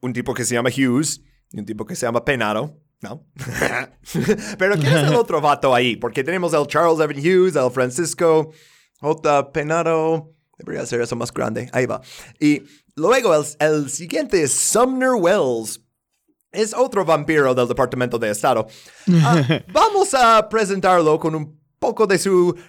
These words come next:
Speaker 1: reseña en Wikipedia. ¿Pu-, puedes leer esta parte?
Speaker 2: Nacido en la ciudad de Nueva York en una familia política rica y bien relacionada, Wells se graduó en la Universidad de Harvard en mil novecientos catorce.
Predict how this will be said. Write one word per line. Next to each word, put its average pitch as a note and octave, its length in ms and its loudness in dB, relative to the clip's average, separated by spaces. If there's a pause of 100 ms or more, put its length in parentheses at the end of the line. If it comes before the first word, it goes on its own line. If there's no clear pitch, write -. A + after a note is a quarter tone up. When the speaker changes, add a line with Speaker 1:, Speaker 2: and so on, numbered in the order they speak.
Speaker 1:
reseña F3+ 500 0
en E3+ 80 -2
Wikipedia. C#3+ 800 0
¿Pu-, D#3+ 200 2
puedes G#3 240 2
leer F#3+ 220 4
esta F#3+ 180 -2
parte? F3 400 -4 (300)
Speaker 2:
Nacido D3 640 2
en F#3+ 140 0
la F3+ 120 2
ciudad F#3 320 2
de F#3+ 100 4
Nueva E3+ 280 4
York D#3+ 540 2
en C3 120 0
una C#3 180 2
familia C3 540 0
política B2 500 0
rica A#2 520 0 (100)
y C3+ 140 0
bien D3+ 280 0
relacionada, E3 1000 0
Wells B2 480 0
se C3 160 2
graduó B2+ 320 2
en D3 60 0
la C#3+ 80 0
Universidad C#3 760 0
de A#2+ 200 0
Harvard G#2+ 500 0
en G2+ 180 -2
mil G2+ 180 0
novecientos B2+ 680 0
catorce. G2 680 -4